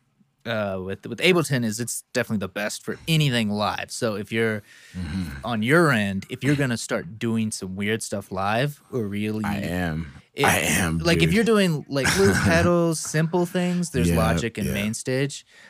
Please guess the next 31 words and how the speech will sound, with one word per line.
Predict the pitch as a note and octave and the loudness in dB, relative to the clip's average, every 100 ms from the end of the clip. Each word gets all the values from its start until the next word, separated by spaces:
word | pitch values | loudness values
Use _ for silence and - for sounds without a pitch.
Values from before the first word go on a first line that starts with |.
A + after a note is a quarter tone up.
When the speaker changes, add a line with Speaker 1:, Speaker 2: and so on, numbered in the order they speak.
| - | -10
Speaker 1:
Uh, | - A#2+ A2+ G#2+ G#2+ A2 | -2 0 2 0 -2 -2
but | C3+ B2 A#2+ - _ _ - | 2 4 2 -2 _ _ -8
the | C#3 | -4
moment | B2+ C3 C#3 D3 C3+ | 0 0 2 0 -2
you | - A#2 A2+ | -6 -6 -4
get | A#2 A2+ G#2+ _ _ _ - | 0 0 -2 _ _ _ -14
to | - | -6
where | A2+ A2+ | -2 -2
you | G#2+ | -2
wanna | G#2 G#2 F2 | -2 -4 -6
manip-, | F2+ F2+ F#2 _ | -8 -10 -12 _
really | A#2 A#2 B2 B2+ | -4 0 2 2
manipulate | B2 B2+ C3 C#3+ C#3 C#3+ | -2 -4 -4 -2 -2 -4
stuff | - D3 D3 | -4 -4 -2
live, | D3+ D3+ D#3 D3+ | 0 2 2 -2
it's | G#2+ G2 | -6 -6
Ableton | G2 - - E2 | -6 -8 -14 -12
time. | D#2 E2 - - _ _ | -10 -10 -12 -16 _ _
Speaker 2:
Mm-hmm. | F#2+ F#2+ D2+ D2+ C#2 A#1 | -8 -8 -6 -10 -10 -10
Speaker 1:
'Cause | B2+ A2 | -8 -6
it's, | A2 - _ | -8 -10 _
it's | A#2+ - - | -10 -8 -12
the | - | -10
best | G2+ G#2 - | -6 -6 -6
at | G2+ | -10
that. | - F2 D#2+ - C3+ | -8 -8 -10 -12 -2
But | B2 G#2 | -2 -2
the | - | 2
Ableton, | D#3+ F#3 F#3+ F3 F3 D3+ | 4 4 4 2 2 2
the | - | -2
first | - C3+ D3 C#3 - - | -2 0 0 -2 -8 -16